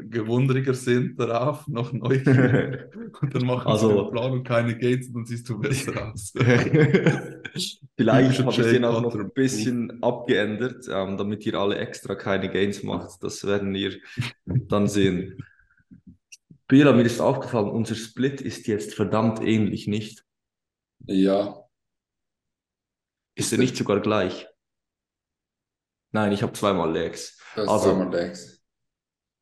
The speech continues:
Speaker 2: wir, ich gehe gleich Session für Session durch, einfach damit ihr den Split hier seht. Ich hab übrigens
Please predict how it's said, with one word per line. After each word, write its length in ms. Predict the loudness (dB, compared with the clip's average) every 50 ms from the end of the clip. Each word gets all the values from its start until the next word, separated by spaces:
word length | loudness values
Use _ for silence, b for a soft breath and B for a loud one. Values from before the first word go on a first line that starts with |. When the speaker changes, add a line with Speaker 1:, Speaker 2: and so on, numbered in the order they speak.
| _ _ _ _ _ -4
Speaker 2:
wir, 260 | 2 2 2 2 4 2
ich 160 | 0 2 2
gehe 260 | 4 4 6 6 4
gleich 240 | 4 4 4 4 2
Session 340 | 2 2 2 2 2 -2 -6
für 60 | -8 -4
Session 380 | -2 0 0 0 -2 -4 -2
durch, 360 | 0 0 0 0 -2 -6 -8
einfach 200 | -8 -8 -8 -6
damit 280 | -6 -4 -4 -4 -4 -4
ihr 60 | -4
den 100 | -6 -4
Split 320 | -8 -6 -2 -2 -2 -2 -2
hier 160 | -2 -4 -4
seht. 320 | -2 -2 -2 -2 -2 -2
Ich 100 | -4 -4
hab 120 | -2 0 2
übrigens 640 | 2 2 2 2 2 2 0 -2 -6 -10 -14 -20